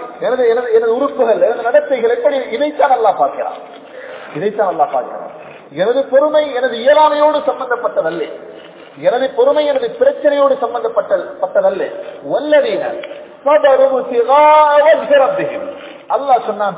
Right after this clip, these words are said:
பொறுமையுடைய அளவும் பொறுமை எதற்காக வேண்டி நடக்க வேண்டும், இருக்க வேண்டும் என்று சொன்னால், வல்லதீன ஸபரு இப்திகா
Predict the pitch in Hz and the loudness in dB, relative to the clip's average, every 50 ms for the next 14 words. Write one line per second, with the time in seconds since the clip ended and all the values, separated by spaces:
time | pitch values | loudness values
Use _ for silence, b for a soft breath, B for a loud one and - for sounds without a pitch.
0 | - - 220 269 294 302 285 269 254 247 233 220 208 185 175 151 - - - - | -4 0 2 2 2 2 0 0 -2 0 0 0 0 0 0 -2 -2 -4 -8 -12
1 | - - - - - - - - - - - - - - 180 202 247 247 226 202 | -14 -16 -16 -18 -18 -20 -20 -20 -20 -20 -20 -20 -12 -6 -4 0 2 2 2 0
2 | 180 - - - 220 269 277 277 254 208 190 220 254 285 277 269 262 240 214 214 | -2 -4 -2 0 0 0 0 0 -2 0 0 2 2 2 2 2 2 2 2 2
3 | 202 202 202 190 190 165 143 131 - 139 170 - 226 - - 196 185 214 214 196 | 0 -2 -2 -2 -4 -6 -6 -8 -8 -4 -2 -2 -2 -2 -2 -2 -2 -2 -2 -4
4 | 180 - - 202 226 202 - 202 190 214 226 214 190 190 175 175 165 - 156 151 | -6 -6 -6 -6 -6 -6 -4 -4 0 0 0 0 -2 -6 -6 -6 -8 -8 -4 -2
5 | 147 - - - - 139 - - - - 240 262 254 226 208 196 190 185 180 165 | -2 -2 -2 -4 -10 -14 -16 -12 -6 -2 -2 -2 0 0 0 0 0 -2 -2 -4
6 | 156 - - - 247 226 220 208 208 196 180 165 - - - - - - 247 269 | -4 -2 0 0 2 4 4 4 4 2 -2 -4 -6 -6 -8 -10 -6 -4 -4 -4
7 | 196 165 - 220 226 220 220 262 277 | -4 -6 -6 0 0 2 4 6 6